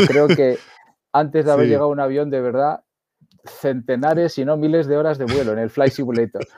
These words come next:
Speaker 2: <laughs> Qué bueno, qué bueno. Lo digo porque me suena eso. Ya te digo que tengo a alguien con
Speaker 1: Sí,
Speaker 2: el
Speaker 1: sí, sí,
Speaker 2: cual he
Speaker 1: sí.
Speaker 2: vivido y también era un, era un dolor de cabeza. Es que es,
Speaker 1: Sí.
Speaker 2: pero, pero, mm, mm, es, es, es impresionante ver,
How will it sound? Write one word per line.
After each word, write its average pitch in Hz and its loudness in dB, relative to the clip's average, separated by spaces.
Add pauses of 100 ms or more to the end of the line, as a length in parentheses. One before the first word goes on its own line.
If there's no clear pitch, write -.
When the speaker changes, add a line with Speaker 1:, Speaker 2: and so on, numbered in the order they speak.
(240)
Speaker 2:
<laughs> - -4
Qué 110 -4
bueno, 101 -4
qué 107 -4
bueno. 110 -4 (100)
Lo 104 2
digo 139 4
porque 131 4
me 120 6
suena 131 2
eso. 120 -4
Ya 101 -10
te 120 -10
digo 123 -8
que 110 -10
tengo 120 -4
a 120 -2
alguien 113 -4
con 113 -4
Speaker 1:
Sí, 110 0
Speaker 2:
el 107 -2
Speaker 1:
sí, 185 -4
sí, - -10
Speaker 2:
cual 120 2
he 131 6
Speaker 1:
sí. 123 6
Speaker 2:
vivido 117 4
y 110 2 (240)
también 110 -4
era 104 -6
un, 104 -6 (440)
era 110 -6
un 123 0
dolor 101 0
de 101 2
cabeza. 87 -2
Es 95 -6
que 104 0
es, 101 -2
Speaker 1:
Sí. 151 -4
Speaker 2:
pero, 104 4
pero, 101 0
mm, 104 -8 (360)
mm, - -14
es, 104 -2
es, - -4
es 107 -2
impresionante 101 -2
ver, 95 -2